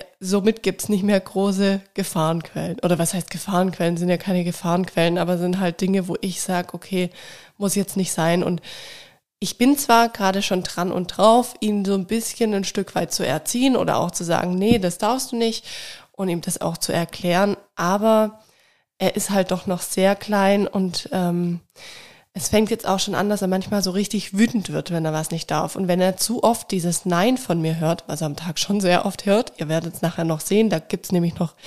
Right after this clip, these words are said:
viel mehr Dinge in unserem Alltag, das geht grad so weiter, mm, da muss man natürlich irgendwann und irgendwo damit anfangen. Aber manchmal bricht's einem auch das Herz und ich möchte nicht immer nur Nein, Nein, Nein, sondern ich möchte ihm Alternativen bieten.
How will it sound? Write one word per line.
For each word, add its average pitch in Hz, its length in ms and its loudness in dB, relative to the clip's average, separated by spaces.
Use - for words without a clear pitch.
viel 302 160 8
mehr 226 160 6
Dinge 180 240 4
in 170 100 2
unserem 170 280 -2
Alltag, 208 560 0
das 175 160 -2
geht 208 200 -2
grad 208 280 2
so 175 140 0
weiter, 160 360 2
mm, 208 280 2
da 202 100 2
muss 208 360 4
man 202 120 4
natürlich 180 600 0
irgendwann 175 600 0
und 190 240 -2
irgendwo 180 480 0
damit 170 280 0
anfangen. 190 560 -2
Aber 208 460 4
manchmal 196 360 2
bricht's 190 260 -4
einem 175 140 2
auch 170 160 0
das 175 240 -8
Herz 185 260 2
und 170 160 -2
ich 165 220 -8
möchte 170 360 -6
nicht 175 280 -4
immer 190 180 4
nur 175 160 4
Nein, 170 300 2
Nein, 170 240 2
Nein, 208 340 2
sondern 185 300 0
ich 170 160 -6
möchte 190 220 0
ihm 165 100 -2
Alternativen 214 640 2
bieten. 233 340 -2